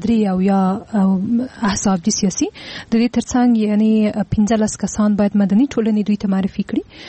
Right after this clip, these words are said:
او له دغه اته اتیا، اه، کسیزه لیست څخه ولسمشر باید یو شمېر راخوښ کړي چې هغه به بیا د درې کسان به یې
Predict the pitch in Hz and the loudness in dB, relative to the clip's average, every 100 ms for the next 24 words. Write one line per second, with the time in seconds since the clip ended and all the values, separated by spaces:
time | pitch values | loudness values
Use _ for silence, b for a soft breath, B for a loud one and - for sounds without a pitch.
0 | B - 196 202 254 240 233 - 208 240 | B 0 0 2 0 2 0 0 -2 0
1 | 220 - 208 196 196 - 202 - 226 - | 0 0 0 2 0 0 -2 0 -2 0
2 | 240 202 208 269 - 226 214 196 190 226 | 0 2 2 0 -4 -4 0 0 0 -2
3 | - 208 208 202 202 - 233 196 202 208 | 0 0 0 0 0 -2 -2 0 0 0
4 | 185 196 - 269 - 233 214 202 190 185 | 0 -2 -2 -4 -2 0 0 0 0 0
5 | 190 180 196 190 190 B B - - 214 | 0 0 0 0 -2 B B -4 -2 0
6 | - 208 220 208 208 196 | -2 -2 2 2 2 2